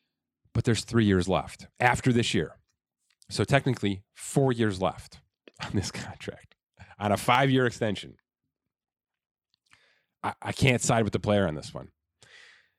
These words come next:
Because, look, in twenty, early twenty nineteen, I get it. You were just trying to tack on as many years as possible to be under contract so that you had something to rely on, something to fall back on.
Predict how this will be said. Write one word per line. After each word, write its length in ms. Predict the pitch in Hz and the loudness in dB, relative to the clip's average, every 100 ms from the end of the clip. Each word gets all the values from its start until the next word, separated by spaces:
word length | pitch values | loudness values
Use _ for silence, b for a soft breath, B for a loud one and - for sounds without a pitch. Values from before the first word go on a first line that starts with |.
| B - - _ - | B -20 -20 _ 0
Because, 680 | 117 110 110 98 95 - - _ _ _ | 2 4 4 4 0 -4 -10 _ _ _
look, 220 | 143 117 | -2 0
in 80 | - | -2
twenty, 300 | - 127 131 - - _ 147 | -2 -2 -2 -6 -18 _ 0
early 240 | 147 151 | 2 0
twenty 220 | - 135 | 0 0
nineteen, 640 | 131 113 - 139 101 92 98 _ _ _ | 2 0 0 2 2 0 -6 _ _ _
I 160 | 95 117 | -2 0
get 220 | 113 82 | 2 0
it. 120 | - _ | -4 _
You 120 | 92 | -2
were 120 | 87 87 | 0 0
just 200 | 98 - | -2 -4
trying 220 | 104 127 | 0 2
to 240 | 117 104 - b b b b b b | 2 0 -8 b b b b b b
tack 280 | - 127 127 | 0 0 2
on 140 | 139 | 2
as 100 | 117 | 2
many 200 | 101 117 | 2 4
years 240 | 131 139 127 | 4 2 0
as 100 | 127 | 0
possible 380 | 110 98 - 101 | 0 0 -2 -8
to 80 | |
be 120 | 95 98 | -6 -2
under 200 | 104 117 | 0 0
contract 580 | - 98 90 98 87 - | 0 -2 0 -2 -2 -4
so 180 | - 90 | -6 -2
that 180 | 92 | -2
you 120 | 90 87 | -2 0
had 220 | 90 82 | 0 -2
something 540 | - 110 110 - 117 | -2 -2 -2 0 -2
to 100 | - | 0
rely 440 | 104 98 87 87 85 | -2 0 -2 -2 -2
on, 240 | 90 87 b b b b | -4 -8 b b b b
something 360 | - 123 107 107 | -4 -4 -2 -2
to 40 | |
fall 280 | 104 107 101 | 0 0 0
back 340 | 87 101 120 82 | 0 0 0 -4
on. 240 | 76 | -6